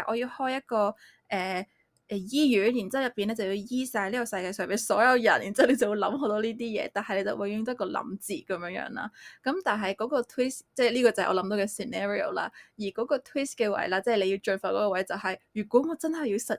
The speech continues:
現呢一個咁宏大嘅理想，我就一定要去出去讀一個書，即係可能我要拎一啲 qualification，或者我要其他嘅工作經驗，我要出去做多幾份工，我要，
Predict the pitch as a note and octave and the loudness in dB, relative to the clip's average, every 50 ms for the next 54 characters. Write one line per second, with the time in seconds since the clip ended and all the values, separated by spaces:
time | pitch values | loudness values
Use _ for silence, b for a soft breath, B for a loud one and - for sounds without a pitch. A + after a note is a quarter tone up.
0 | - - G3+ G3+ F#3+ G#3+ A#3 C4 C4+ - G#3+ G#3 G#3 F#3+ G3 G3 D#3+ - - - | -6 -4 -6 -4 -4 -2 -2 -2 0 -2 -2 -2 -2 0 0 0 -2 -2 -6 -8
1 | F3 - F#3 F3+ F3+ - - G3+ - - F3+ F3+ G3+ - - A3+ A3+ - A#3 A#3 | -8 -6 -6 -4 -4 -4 -4 -4 -4 -4 -4 -4 -4 -4 -4 -4 -2 0 0 2
2 | C4 C#4+ - A#3 F#3+ F3+ F#3 F#3 F#3+ A3 G#3+ G#3 F#3+ F#3 _ _ _ - - - | 2 2 2 2 2 2 4 2 4 4 2 0 0 -2 _ _ _ -6 -2 -2
3 | C#4+ - - G#3+ F#3+ _ - - - A#3+ A#3 A3 G#3 - - - B3 A3 G3 A3 | 0 0 0 -2 0 _ 2 2 2 4 2 2 0 0 0 0 2 2 4 4
4 | A#3+ A#3+ A#3+ A#3 G3+ G#3+ G3+ - F3+ F3+ F3+ F3+ F#3+ G#3 G#3 G#3+ G#3 G#3+ G#3 - | 4 4 4 4 4 4 4 2 0 -4 -2 -2 0 0 0 0 -2 -4 -6 -4
5 | - - G3+ G3 G3 - - - - A3 G3+ A3 - - - - B B B B | -2 0 0 2 0 -2 -4 -8 -6 -4 -4 -4 -4 -6 -8 -10 B B B B
6 | B - G#3 - F#3+ A3 - - A3+ A3+ A#3 A#3 - - E3+ - - B3 C4 B3 | B -2 0 2 2 2 4 4 2 2 2 0 -2 -2 -6 -4 -4 -2 -2 -2
7 | A3 - B3 B3+ B3 A#3+ - - A#3+ A#3 A3 A3+ G3 F3+ - - G#3 G#3 G#3 - | 0 2 2 2 2 2 0 0 0 0 0 0 0 -2 -2 -2 -2 0 0 0
8 | - C#4+ C4 - B3 F#3+ F#3 B B B B B - G3+ F#3+ A3+ C4 B3+ G3 A3+ | 0 -2 0 2 2 2 2 B B B B B -2 0 2 2 2 2 2 0
9 | A#3+ A3 F3+ G3 G3+ - A3 G#3 G3 G3 G3 G3 G#3 G3+ G#3 G#3 | 0 0 -2 0 0 0 2 2 2 0 0 2 2 4 4 2